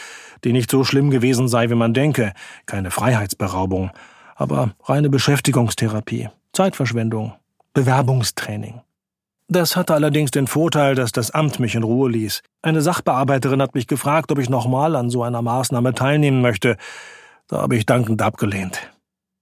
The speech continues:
Zwei Jahre Hartz vier, denken wir. Das summiert sich inklusive Wohngeld auf etwa vierundzwanzigtausend Euro. Nicht schlecht für jemanden, der sagt, „Ich hatte ja immer genug, musste mir ja noch nie große Sorgen machen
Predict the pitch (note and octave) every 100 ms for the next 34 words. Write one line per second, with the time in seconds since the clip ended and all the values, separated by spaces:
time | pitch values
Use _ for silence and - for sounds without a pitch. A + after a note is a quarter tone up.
0 | _ - - C3+ G3+ C#3 D3 F3 C#3 B2+
1 | D3 - - - B2+ G2 F2+ _ - G2
2 | - A#2 A#2+ A#2+ G2+ - - - - -
3 | _ - A#2 G#2 C3+ C#3 D3+ - G3 -
4 | - E3+ E3 F3 D#3+ E3 D3+ B2 C#3+ E3
5 | E3+ F3+ F3 D#3+ F#3 - F#3+ F#3+ - F3+
6 | G3 F#3+ C#3+ D3+ F3+ - - A2 D#3 E3+
7 | D#3+ G2+ F2 A#2+ _ _ _ _ _ _
8 | _ - B2 - E3+ - C3+ C3+ B2 A2
9 | A2+ A#2 A#2+ A#2+ A2+ - - - - -
10 | - C#3 C#3+ C3 C3 B2+ A#2+ A2 A#2+ C3
11 | A#2+ - - - - B2+ - A#2 G#2+ G#2+
12 | G2+ B2+ C#3 B2 - A2 G#2 A2 B2+ C3
13 | B2 B2+ A2+ A#2